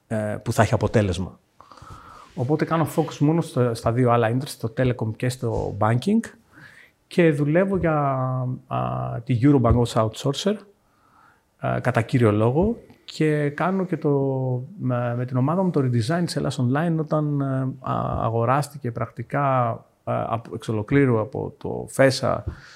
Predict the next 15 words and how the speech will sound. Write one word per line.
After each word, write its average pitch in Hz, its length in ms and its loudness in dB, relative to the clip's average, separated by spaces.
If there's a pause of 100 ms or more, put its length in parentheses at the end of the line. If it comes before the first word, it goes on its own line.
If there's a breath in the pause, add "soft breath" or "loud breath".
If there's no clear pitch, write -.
(320 loud breath)
ε, 120 80 -4 (400)
αγοράστηκε 117 480 0
από 110 120 -4
τη 104 140 -4
Eurobank. 143 360 6 (1120 loud breath)
Ε, 139 420 0
και 135 180 0
στη 143 180 -4
συνέχεια 170 680 2
μένω 165 320 0
σε - 120 -6
αυτό 156 240 -4
το 151 120 0
project 175 320 -2
μέχρι 156 680 0